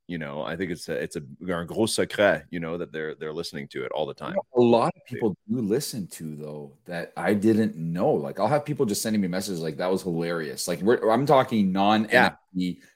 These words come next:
Speaker 2: non-crypto. There's, like, randoms
Speaker 1: Yes.
Speaker 2: that we know from our past, including
Speaker 1: Mm-hmm.
Speaker 2: family members and stuff that, that message me, be like, "Yeah, that was hilarious
Speaker 1: Family
Speaker 2: when you guys,"
Speaker 1: members?
Speaker 2: not
Speaker 1: Who
Speaker 2: family
Speaker 1: else?
Speaker 2: member, I mean,
Speaker 1: What other
Speaker 2: well,
Speaker 1: family <laughs> members? Wait, are
Speaker 2: actually,
Speaker 1: you,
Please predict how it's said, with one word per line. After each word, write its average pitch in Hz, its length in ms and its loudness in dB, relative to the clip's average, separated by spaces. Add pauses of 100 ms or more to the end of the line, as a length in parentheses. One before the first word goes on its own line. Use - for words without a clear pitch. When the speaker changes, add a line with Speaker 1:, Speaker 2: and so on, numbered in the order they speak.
Speaker 2:
non-crypto. 90 840 4
There's, 95 180 2
like, 151 140 4
randoms 92 600 2
Speaker 1:
Yes. 135 480 2
Speaker 2:
that 107 160 2
we 123 160 6
know 107 240 6
from 110 200 2
our 90 200 0 (120)
past, - 480 -10 (220)
including 123 380 0
Speaker 1:
Mm-hmm. 117 180 -4
Speaker 2:
family 104 280 0
members 95 260 0
and 82 80 -8
stuff 92 120 -6
that, - 140 -4 (240)
that 117 180 4
message 131 420 4
me, 101 100 0
be 90 100 -2
like, 85 140 -2
"Yeah, 87 140 -12
that 80 180 -10
was - 160 -10
hilarious 82 260 0
Speaker 1:
Family 104 220 0
Speaker 2:
when 71 100 -6
you 78 100 -4
guys," 71 60 -4
Speaker 1:
members? - 280 -8 (280)
Speaker 2:
not 208 100 4
Speaker 1:
Who 170 120 6
Speaker 2:
family - 60 8
Speaker 1:
else? 80 220 6
Speaker 2:
member, 76 180 -4
I - 40 -6
mean, 95 100 -6 (140)
Speaker 1:
What 160 160 10
other 196 200 6
Speaker 2:
well, 151 200 12
Speaker 1:
family - 240 4
<laughs> - 20 0
members? - 380 8 (260)
Wait, 170 260 8
are - 120 6
Speaker 2:
actually, 98 240 6
Speaker 1:
you, - 80 0